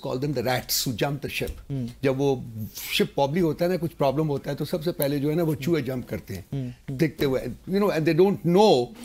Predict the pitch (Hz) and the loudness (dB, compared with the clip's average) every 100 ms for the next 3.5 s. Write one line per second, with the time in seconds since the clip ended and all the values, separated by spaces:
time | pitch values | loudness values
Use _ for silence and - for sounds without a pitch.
0 | - - 175 - 160 233 208 180 165 151 | -16 0 0 2 0 2 4 4 2 2
1 | 156 156 180 - 151 160 170 165 131 131 | 2 2 0 0 0 2 0 0 -2 -4
2 | 127 113 104 98 107 123 123 107 - 104 | -6 -4 -2 -4 -4 -4 -2 -4 -4 -10
3 | 92 104 - - 123 | -10 -8 -6 -6 -8